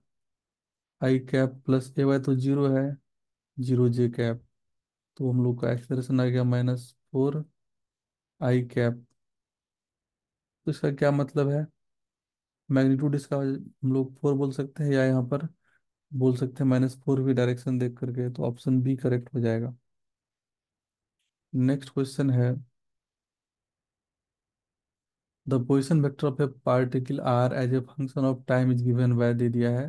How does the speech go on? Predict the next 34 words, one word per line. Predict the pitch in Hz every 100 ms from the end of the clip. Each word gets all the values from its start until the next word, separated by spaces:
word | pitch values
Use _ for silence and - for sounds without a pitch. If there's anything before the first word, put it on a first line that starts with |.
| 185
r | 131 127
equal | 120 123
to | 120 139 160 _ _ _ _ _ -
four | 135 135
sin | 135 127 123
two | 131 123
pi | 123 123
t | 127
I | 123 123
cap | 120 139 143 -
plus | 131 123 -
four | 131 127
cos | 127 127 -
two | 131
pi | 123 123
t | 123 127
j | 123 120
cap, | 123 123 -
where | 131 127 151 175 - _ _ _ _
r | - 127 127 131
is | 131 123
in | 123 127
meter, | 131 139 135 135
t | 135 131
is | 131 123
in | 123
second, | 120 120 - 123 117 120 -
and | 123
I | 123 131
cap | 123 135
and | 131 127
j | 127 123
cap | 135 135 147
denotes | 127 127 135 135